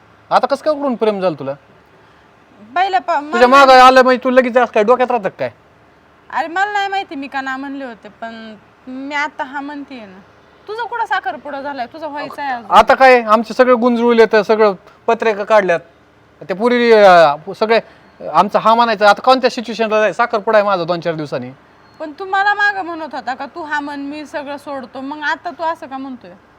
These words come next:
Speaker 1: पण याचा अर्थ पारच असं पार नॉर्मल आल्यावर तुला बरं सुचलं. आतापर्यंत तू माझी तयारी होती, मी तुला घरच्यांना डायरेक्ट बघायला बोललेलं असतं ना घरी तुझ्या. तू आता कसं काय इतकं?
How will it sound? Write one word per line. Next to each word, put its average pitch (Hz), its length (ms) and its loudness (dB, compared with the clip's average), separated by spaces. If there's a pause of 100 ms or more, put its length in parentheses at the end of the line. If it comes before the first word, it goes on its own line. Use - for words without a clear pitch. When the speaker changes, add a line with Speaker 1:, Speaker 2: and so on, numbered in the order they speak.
(220)
Speaker 1:
पण 180 100 -10
याचा 247 380 4
अर्थ 285 140 2
पारच 330 480 6
असं 339 200 4
पार 294 160 4
नॉर्मल 311 360 6
आल्यावर 311 280 8
तुला 302 140 6
बरं 294 200 8
सुचलं. 233 340 2
आतापर्यंत 254 580 6
तू 269 40 -2
माझी 254 440 0
तयारी 269 220 6
होती, 240 200 -4
मी 233 100 -4
तुला 254 180 -2
घरच्यांना 262 420 -2
डायरेक्ट 269 280 6
बघायला 262 260 6
बोललेलं 269 280 2
असतं 277 160 -2
ना 349 60 -6
घरी 254 180 2
तुझ्या. 180 360 2 (600)
तू 226 40 6
आता 262 200 8
कसं 330 180 4
काय 285 120 4
इतकं? 226 260 2